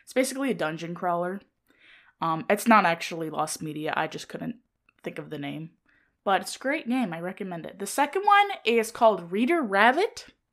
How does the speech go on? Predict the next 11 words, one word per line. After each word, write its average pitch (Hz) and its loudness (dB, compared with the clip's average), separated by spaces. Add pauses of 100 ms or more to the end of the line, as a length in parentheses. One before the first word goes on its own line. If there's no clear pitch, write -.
(500)
It's - -20
my 190 -4
first - -4 (200)
video 202 2
game 220 0
I 202 -8
ever 208 -6
played 214 -8
as 226 -10
a 240 -14
child. 262 -12